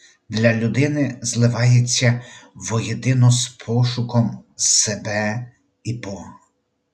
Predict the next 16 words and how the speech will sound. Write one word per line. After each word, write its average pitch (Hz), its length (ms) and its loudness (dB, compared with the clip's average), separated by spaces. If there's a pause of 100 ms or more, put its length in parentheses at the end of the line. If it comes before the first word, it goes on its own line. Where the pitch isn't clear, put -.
(640)
А 117 160 -4
без, 117 580 -2 (560)
а 120 140 0
Бога, 131 800 0 (260)
без 110 400 2
Бога 135 400 0
пізнати 120 600 -2
неможливо. 120 760 -2 (840)
Можна 143 480 6
відмінити 147 840 2 (880)
його 131 480 2
сліди, 101 640 -2 (580)
можна 123 400 6
відчувати 139 760 0
його 156 220 -2
дотики, 123 680 -6